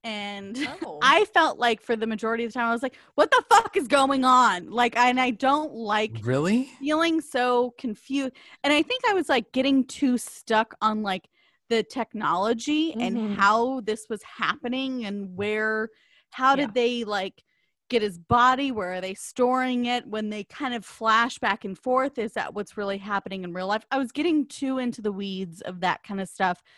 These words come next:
Speaker 1: than to just, like, figure out, like, I know that it's, like, them fighting over control of his body. And she's,
Speaker 2: Well, he
Speaker 1: I
Speaker 2: paid
Speaker 1: think,
Speaker 2: that
Speaker 1: becoming
Speaker 2: company to enter his body.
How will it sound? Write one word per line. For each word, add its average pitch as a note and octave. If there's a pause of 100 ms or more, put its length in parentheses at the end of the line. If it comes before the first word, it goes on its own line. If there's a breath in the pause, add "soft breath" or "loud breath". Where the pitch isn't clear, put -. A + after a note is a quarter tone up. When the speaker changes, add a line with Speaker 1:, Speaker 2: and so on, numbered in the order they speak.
(280 soft breath)
Speaker 1:
than A#3
to G#3+
just, G3+
like, G3+ (380)
figure G#3
out, G3 (840)
like, B3 (120)
I D4+
know F4
that A3+
it's, G3
like, A3 (440)
them A#3
fighting A3
over G3+
control F#3
of F#3+
his G#3
body. A2
And F#3
she's, -
Speaker 2:
Well, D#4
he F4
Speaker 1:
I -
Speaker 2:
paid D#4
Speaker 1:
think, B3
Speaker 2:
that G#3+
Speaker 1:
becoming A#3+
Speaker 2:
company D3 (360)
to E3+
enter G3
his D#3
body. D#3+